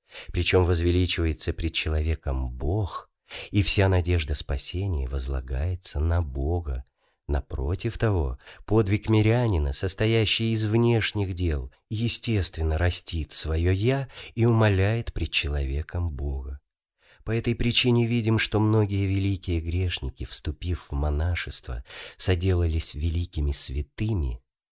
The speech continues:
а знаменитые подвижники мира, вступив в монашество, оказали самое умеренное преуспеяние, а некоторые и расстроились.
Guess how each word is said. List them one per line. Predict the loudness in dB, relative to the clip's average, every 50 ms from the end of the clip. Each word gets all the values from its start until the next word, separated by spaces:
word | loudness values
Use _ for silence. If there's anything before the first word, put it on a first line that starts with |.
| _ _ _ _ _ -2
а | 0 0
знаменитые | 2 4 4 4 6 6 6 6 4 4 4 4 2 2
подвижники | 4 2 0 2 2 0 0 2 2 0 0 0 -2 -2
мира, | 0 2 2 2 0 0 -2 -2 -2 -2 -4 -4 -8 _ _ -20 -20 _
вступив | -8 -6 -4 -4 -4 -4 -2 -4 -4 -4 -4 -2
в | 0
монашество, | 2 2 2 2 0 0 -2 -2 -4 -6 -8 -10 -10 -8 -8 -10 -10 -12 _ -20 -20 _ -6
оказали | -4 0 0 0 2 2 2 2 2
самое | 0 0 -2 0 2 2 2 2 2 2 0 0 -2 -4 -2
умеренное | -2 0 2 2 2 2 2 0 0 0 -2 -2 -4
преуспеяние, | _ -4 -4 -4 -4 -6 -8 -8 -6 -6 -4 -2 -2 -2 -2 -2 -2 -4 -6 -8 -10 -14 _ _ _ _ _ _ _ _ -10 -4
а | 0 0
некоторые | 2 2 0 -2 -4 -8 -12 -12 _ -10 -10 -10 -10 -12 -14 _ _ _ _ _ _ _ _ -8
и | -4
расстроились. | -4 -4 -4 -4 -8 -8 -6 -6 -4 -4 -6 -6 -8 -10 -14 -16